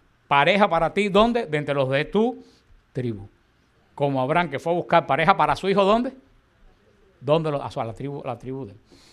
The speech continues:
¿Cuántos desastres vemos en matrimonios hoy en día? Porque se casan personas que son totalmente disparejas. Y lo que oigo continuamente, lo que oigo continuamente.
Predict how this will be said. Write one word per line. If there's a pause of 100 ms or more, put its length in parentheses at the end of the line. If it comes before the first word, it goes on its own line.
(120)
¿Cuántos
desastres
vemos
en
matrimonios
hoy
en
día?
Porque
se
casan
personas
que
son
totalmente (840)
disparejas. (1900)
Y
lo
que
oigo
continuamente,
lo
que
oigo
continuamente.